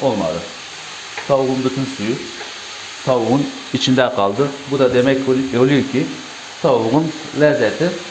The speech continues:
tavuğun içinde. Tavuğumuz az bir şey piştikten sonra sadece toz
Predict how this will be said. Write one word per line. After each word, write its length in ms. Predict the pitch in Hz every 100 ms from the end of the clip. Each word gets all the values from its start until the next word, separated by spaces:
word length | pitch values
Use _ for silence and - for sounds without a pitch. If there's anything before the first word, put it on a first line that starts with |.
| - - -
tavuğun 320 | 139 117 113 101
içinde. 260 | 104 85 - - - - - - - - - - - - - - - - - - - - - - - - - - - - - - - - - - - - - - - - - - - - - - -
Tavuğumuz 400 | 147 139 151 156 - - - 143
az 280 | 156 147
bir 40 | 127
şey 180 | - 123
piştikten 460 | 143 - - 113 -
sonra 340 | 127 95 98 - - -
sadece 440 | 147 98 95 120 123 - - - - - - - - - - - -
toz 200 | 151 131